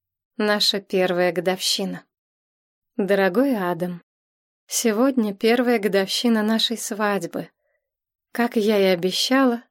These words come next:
пишу тебе свое ежегодное секретное послание, совсем как герой твоего любимого сценария.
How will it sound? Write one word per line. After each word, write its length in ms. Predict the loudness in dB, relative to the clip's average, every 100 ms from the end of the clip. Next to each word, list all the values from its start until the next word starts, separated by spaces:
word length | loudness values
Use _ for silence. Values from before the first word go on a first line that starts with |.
| _ _
пишу 340 | -2 0 -2
тебе 300 | -2 -2 -2
свое 540 | -2 0 0 0 -2 -6 -4
ежегодное 840 | -2 0 0 0 2 0 0 -4
секретное 680 | -4 -6 -2 -2 -2 -2 -6
послание, 760 | -4 -6 -6 -4 -4 -6 -10 -14 -20 -12
совсем 540 | -4 -4 -2 0 0
как 260 | 2 -2 0
герой 320 | -2 0 -2
твоего 480 | -2 -2 0 2 2
любимого 600 | 2 0 0 -2 -4 -6
сценария. 760 | -8 -6 -4 -4 -4 -6 -10